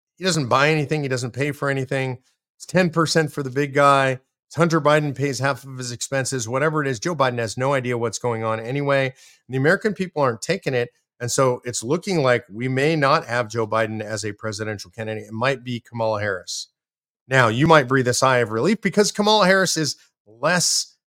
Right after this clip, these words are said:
popular than Joe Biden. Those, those are just the facts by the numbers. But the reality is the deep state loves Kamala Harris. And the reason they love Kamala Harris is because she is completely incompetent and totally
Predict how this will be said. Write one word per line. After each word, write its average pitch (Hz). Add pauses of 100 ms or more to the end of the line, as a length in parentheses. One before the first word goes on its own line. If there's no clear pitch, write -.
(320)
popular 110 (240)
than 120
Joe 110
Biden. 95 (1200)
Those, 143
those 165
are 165
just 143
the 117
facts 139
by 120
the 113
numbers. 131
But 123
the 113
reality 147
is 120 (520)
the 131
deep 165
state 127 (260)
loves 127
Kamala 101
Harris. - (280)
And 120
the 143
reason 170
they 175
love 170
Kamala 147
Harris 185
is 135
because 135 (240)
she -
is 214
completely 175
incompetent 131
and 104
totally 123